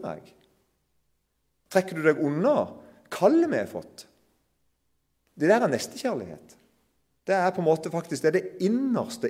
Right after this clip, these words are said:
innerste av nestekjærlighet. Å bry seg om når andre blir fanget av synd. Å bry seg om når noen feller i synd. Å miste synet på Jesus, miste frimodigheten, miste gleden, og stå i fare for å miste livet.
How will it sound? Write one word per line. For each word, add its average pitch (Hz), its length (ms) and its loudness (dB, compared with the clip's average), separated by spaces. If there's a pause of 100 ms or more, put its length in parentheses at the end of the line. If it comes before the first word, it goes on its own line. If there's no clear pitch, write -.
innerste 165 400 -4
av 117 320 -2
nestekjærlighet. 107 880 -6 (520)
Å 131 80 -2
bry 131 480 -2
seg 165 240 0
om 165 200 0
når 147 160 -2
andre 131 240 -4
blir 123 120 -2
fanget 107 440 -6
av 95 120 -8
synd. 95 260 -8 (1000)
Å 127 120 2
bry 170 320 0
seg 175 200 0
om 165 80 -2
når 143 120 0
noen 143 200 -2
feller 147 520 -2
i 98 80 -6
synd. 90 320 -8 (680)
Å 123 120 0
miste 131 460 0 (300)
synet 170 480 -2
på 120 80 2
Jesus, 131 480 0
miste 127 200 -6
frimodigheten, 135 680 -2
miste 120 280 -6
gleden, 117 480 -2 (200)
og 123 120 -8
stå 131 120 0
i 127 40 -10
fare 131 200 2
for 139 120 -6
å 120 40 -4
miste 107 200 -4
livet. 110 480 -8